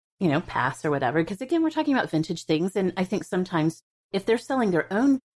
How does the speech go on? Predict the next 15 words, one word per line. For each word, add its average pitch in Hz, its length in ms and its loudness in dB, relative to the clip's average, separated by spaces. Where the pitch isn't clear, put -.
vintage 175 320 0
things, 156 320 0
they 196 120 0
might 175 200 0
have 156 420 0
more 196 120 2
of 175 80 2
a 165 40 -2
sentimental 151 440 0
reason 139 280 -4
to 139 60 -4
hang 135 180 -2
on 139 140 2
to - 100 -10
them. 139 220 0